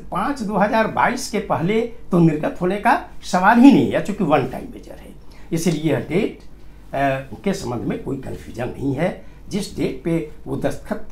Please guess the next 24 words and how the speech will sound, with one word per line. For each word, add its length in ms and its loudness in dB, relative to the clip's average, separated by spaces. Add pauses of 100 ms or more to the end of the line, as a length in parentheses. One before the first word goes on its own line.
कर 120 4
रहे 280 0
हैं, 280 -2 (320)
अ, 220 -2
form 360 -2
टेन 280 -2
पे, 100 -4
certificate 600 -8
पे, 260 -2 (540)
अ, 180 -10 (240)
वही 260 6
date 340 -6 (120)
उसमें 440 -4 (500)
आना 240 8
चाहिए, 460 -10 (360)
इसमें 280 0
कहीं 300 6 (160)
कोई 140 0
confusion 560 -2
की 100 -8
बात, 320 -2 (600)
अ, 160 -6
नहीं 300 0
है। 160 -16